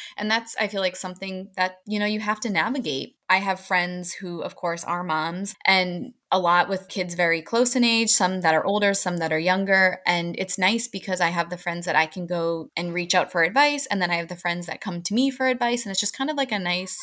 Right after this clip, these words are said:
full circle moment for me. And a lot of my friends, we have very shared interests. Our parenting styles are the same. Our hobbies are the same.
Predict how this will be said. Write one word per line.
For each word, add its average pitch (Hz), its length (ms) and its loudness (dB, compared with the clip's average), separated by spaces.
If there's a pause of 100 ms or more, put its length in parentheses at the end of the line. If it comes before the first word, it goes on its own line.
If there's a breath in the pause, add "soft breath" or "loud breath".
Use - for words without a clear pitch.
(140)
full 214 400 -2
circle 190 580 2
moment 180 500 -8
for 262 120 -4
me. 262 280 0
And 214 220 -2
a 208 80 0
lot 208 220 4
of 254 60 0
my 247 140 2
friends, 220 260 -2
we 185 120 -6
have 175 280 2
very 175 340 -2
shared 170 460 2
interests. 170 500 0
Our 156 180 0
parenting 202 460 0
styles 185 400 4
are 175 80 2
the 175 80 -4
same. 170 300 0
Our 143 120 -6
hobbies 190 440 -4
are 185 60 -10
the 180 120 -10
same. 180 460 -6